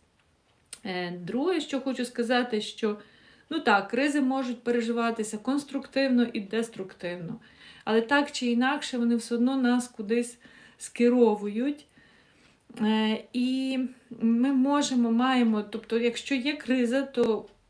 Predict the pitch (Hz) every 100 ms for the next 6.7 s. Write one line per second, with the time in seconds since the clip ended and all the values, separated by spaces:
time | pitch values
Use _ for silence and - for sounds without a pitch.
0 | - 214 233 262 247 226 233 233 214 208
1 | - 233 - 254 247 240 247 240 - 240
2 | 262 285 - - - - - - 262 269
3 | 262 247 233 233 233 247 233 226 214 -
4 | 226 240 240 233 214 - 214 208 - -
5 | - 240 226 240 226 262 262 240 226 220
6 | - 240 226 - 226 226